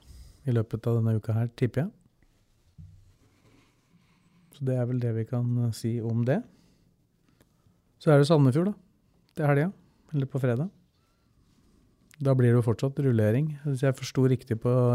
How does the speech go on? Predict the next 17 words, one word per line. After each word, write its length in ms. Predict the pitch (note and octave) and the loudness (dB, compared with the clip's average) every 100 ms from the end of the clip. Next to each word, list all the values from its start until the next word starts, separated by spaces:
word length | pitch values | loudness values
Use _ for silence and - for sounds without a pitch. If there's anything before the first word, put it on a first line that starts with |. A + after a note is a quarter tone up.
| B2 | 4
Jørgensen, 420 | A2+ G#2 A#2+ A#2+ | 2 2 0 0
så 120 | B2+ | 0
kommer 220 | A#2 A2+ A#2 | 0 2 2
han 80 | |
ikke 140 | A2 G#2 | 0 -4
til 100 | B2 | -4
å 40 | |
toppe 280 | D#3+ C#3 - | -4 -6 -4
noe 120 | A#2+ | 0
lag 160 | A#2+ A#2 | 2 2
før 160 | A#2+ G#2+ | 0 -2
etter 240 | G#2+ G#2 | -4 -4
La 80 | G#2 | -2
Manga, 300 | G#2+ G2+ G#2 | 0 0 -2
eller 220 | C#3 C#3 B2 | 2 4 2
etter 160 | - | 2
Marbella. 400 | A2+ A2 G2+ A#2+ | -2 -2 -4 -6